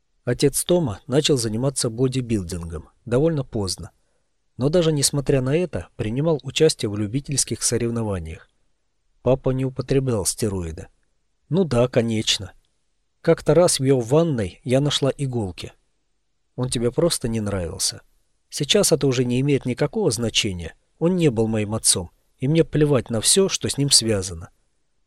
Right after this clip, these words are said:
Мама всегда говорила, что он твой отец, а ты отрицаешь это из-за того, что он тебе не нравится. А знаешь, мы можем раз и навсегда поставить в этом споре точку.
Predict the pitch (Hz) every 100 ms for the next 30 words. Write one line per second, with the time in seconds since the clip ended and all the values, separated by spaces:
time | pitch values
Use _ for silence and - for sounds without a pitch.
0 | _ - 127 151 151 - 147 131 107 95
1 | 101 120 165 117 - - 147 135 127 120
2 | - 80 - - _ _ - 117 165 170
3 | - - - 160 165 - 95 - - 131
4 | 107 113 - 120 160 - 120 139 127 123
5 | 127 127 113 98 82 - - - _ _
6 | _ _ _ _ _ _ 113 117 156 190
7 | 131 - _ _ - 127 156 151 120 151
8 | 180 147 123 - 117 127 185 - - 156
9 | 160 107 - 104 - - 170 135 107 92
10 | - -